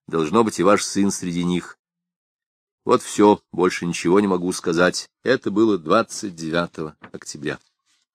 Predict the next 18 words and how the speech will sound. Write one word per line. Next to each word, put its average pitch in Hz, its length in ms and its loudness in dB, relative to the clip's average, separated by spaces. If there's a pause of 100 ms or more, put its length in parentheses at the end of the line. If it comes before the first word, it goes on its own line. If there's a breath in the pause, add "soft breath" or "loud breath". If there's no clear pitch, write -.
(1200)
Этот 170 320 4
рассказ 185 480 4
при 165 160 0
всей 185 280 2
его 175 180 8
неутешительности 156 1000 0
всё 151 180 -2
же 147 80 0
не 156 80 2
отнимал 170 480 4
надежду 160 560 4
до 151 80 -2
конца. 127 560 0 (280 soft breath)
Было 160 220 6
четыре 165 400 0
возможности. 80 720 -2 (140)
Первое — 98 460 6 (340)
убили. 131 520 0